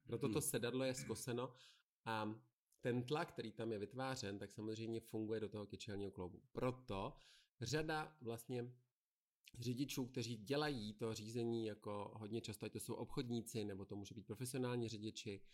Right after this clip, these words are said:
Speaker 1: tak v tu ránu mají obrovský problém právě s kyčelními klouby.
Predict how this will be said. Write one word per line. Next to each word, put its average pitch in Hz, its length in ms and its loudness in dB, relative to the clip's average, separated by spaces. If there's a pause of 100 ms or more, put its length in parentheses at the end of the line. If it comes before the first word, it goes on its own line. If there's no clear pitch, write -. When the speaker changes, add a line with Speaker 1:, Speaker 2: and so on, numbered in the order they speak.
(380)
Speaker 1:
tak - 160 -8
v - 60 -16
tu 127 120 0
ránu 127 240 4
mají 120 180 2
obrovský 135 520 -2
problém 110 480 -2
právě 107 520 -2
s - 80 -8
kyčelními 101 540 -6
klouby. 90 420 -6